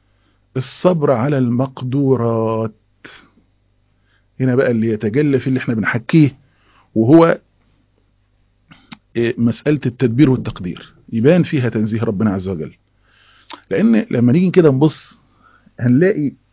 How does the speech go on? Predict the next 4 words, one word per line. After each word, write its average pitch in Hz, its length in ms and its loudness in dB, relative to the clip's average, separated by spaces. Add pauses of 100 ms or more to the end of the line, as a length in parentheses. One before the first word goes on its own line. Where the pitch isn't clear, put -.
(220)
معظم، 160 720 2
معظم 139 440 -2
ال-، 101 600 -4 (1160)
النقائص 120 960 -4